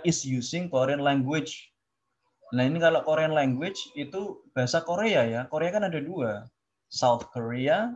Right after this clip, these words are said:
atau North Korea, ini jadi bingung ya. Masih Korean language, harus dispesifikkan. Therefore, nah ini lagi ya,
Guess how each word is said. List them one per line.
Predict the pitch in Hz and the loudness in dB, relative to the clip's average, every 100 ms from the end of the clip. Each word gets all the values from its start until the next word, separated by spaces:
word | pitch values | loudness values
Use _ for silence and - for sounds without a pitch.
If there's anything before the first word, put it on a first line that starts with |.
| - | -4
atau | 123 - 170 262 - | -2 0 -2 -2 -4
North | 135 131 - | -2 -2 -4
Korea, | 147 196 170 120 | -8 -2 2 2
ini | 151 | 0
jadi | 135 123 | -2 -2
bingung | 120 151 190 127 110 | 0 -2 0 -2 -2
ya. | 113 180 - _ _ _ _ - | -4 -6 -10 _ _ _ _ -6
Masih | 120 160 170 175 | -4 -2 -4 -2
Korean | 131 131 131 | 0 2 2
language, | 123 135 117 110 117 | 0 -2 -6 -8 -8
harus | 123 131 | -8 -8
dispesifikkan. | - 123 117 - 131 127 143 156 170 143 107 - _ _ _ _ _ _ _ | -4 -4 -4 -2 0 0 -4 -8 0 2 2 -6 _ _ _ _ _ _ _
Therefore, | 127 185 233 233 131 127 160 214 - _ _ _ | 2 4 4 2 0 4 2 0 -8 _ _ _
nah | 113 120 131 | -4 0 2
ini | 170 | 2
lagi | 180 180 156 147 | 0 0 0 0
ya, | 196 | -2